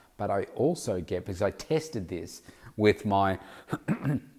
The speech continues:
my female clients, and I, um, I had a group session. I think there was about six of them all together, and I asked them the same question, and each one said the same thing. I said, "So do you think that your daughters,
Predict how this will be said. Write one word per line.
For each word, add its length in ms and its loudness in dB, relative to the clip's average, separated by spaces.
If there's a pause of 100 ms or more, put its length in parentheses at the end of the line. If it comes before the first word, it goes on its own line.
(400)
my 160 6
female 400 4
clients, 460 -2
and 80 -4 (800)
I, 200 6
um, 200 2
I 80 2
had 160 4
a 20 4
group 300 8
session. 400 0
I 60 -4
think 120 -4
there 60 -4
was 100 -2
about 220 0
six 320 -4
of 80 2
them 260 0 (460)
all 180 8
together, 720 4
and 80 4
I 80 10
asked 260 6
them 80 -2
the 80 -2
same 300 -4
question, 500 -4
and 100 -4
each 220 -6
one 160 -6
said 220 -8
the 80 -10
same 260 -8
thing. 300 -8
I 100 -6
said, 260 0
"So 280 4 (420)
do 100 2
you 140 10
think 680 0 (360)
that 600 4
your 220 4
daughters, 880 4